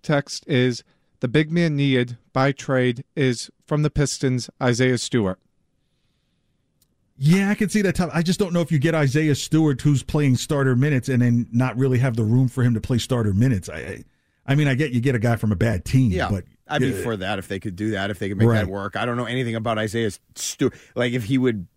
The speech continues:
Speaker 3: gel with this group, this locker
Speaker 2: Right.
Speaker 3: room, all those different things. And you've got a good situation here. I think they could absorb any type of personality, but you wanna make sure, um,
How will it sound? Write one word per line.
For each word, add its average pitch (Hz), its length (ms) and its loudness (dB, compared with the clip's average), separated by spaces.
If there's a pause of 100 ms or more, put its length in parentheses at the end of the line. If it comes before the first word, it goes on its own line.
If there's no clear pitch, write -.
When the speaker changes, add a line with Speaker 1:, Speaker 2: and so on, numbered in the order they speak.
(320)
Speaker 3:
gel 131 400 0
with 127 180 0
this 123 260 -2 (120)
group, 208 360 2
this 131 180 -4
locker 127 280 4
Speaker 2:
Right. 110 80 -4
Speaker 3:
room, 143 200 -4
all 135 140 -4
those 135 240 0
different 127 320 -6
things. 139 200 -2 (300)
And 147 160 0
you've 156 140 0
got 196 160 2
a 190 60 0
good 151 280 -2
situation 135 640 -6
here. 123 280 -8 (320)
I 127 100 -4
think 139 180 0
they 156 140 0
could 147 140 0
absorb 139 420 2
any 165 200 2
type 139 240 -2
of 117 80 -8
personality, 131 760 0
but 123 240 0
you 123 80 -4
wanna 143 160 -2
make 135 200 -2
sure, 135 380 0 (600)
um, 95 560 -4